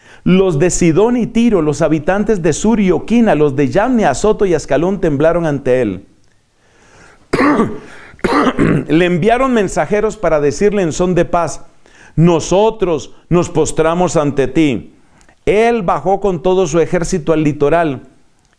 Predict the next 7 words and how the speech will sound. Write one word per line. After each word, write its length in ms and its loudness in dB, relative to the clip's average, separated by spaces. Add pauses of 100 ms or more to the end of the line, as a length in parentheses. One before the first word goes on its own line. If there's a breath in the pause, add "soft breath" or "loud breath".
¿Y 140 0
qué 220 0
hizo 340 2
después 580 -2
de 120 0
todo 420 0
eso? 400 -6